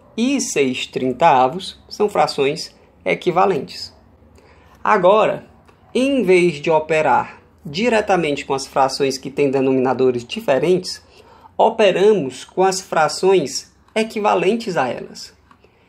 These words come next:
que têm denominadores iguais. Aí fica fácil,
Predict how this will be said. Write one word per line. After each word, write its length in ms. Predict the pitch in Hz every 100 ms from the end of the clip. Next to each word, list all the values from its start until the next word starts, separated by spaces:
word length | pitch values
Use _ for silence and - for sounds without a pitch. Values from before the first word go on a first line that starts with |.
| _ _
que 140 | - 180
têm 180 | 156
denominadores 720 | 139 147 180 175 139 131 139 170
iguais. 680 | 202 190 143 - - - _ _ - -
Aí 260 | - 190 139
fica 260 | - - 202
fácil, 460 | 196 147 - -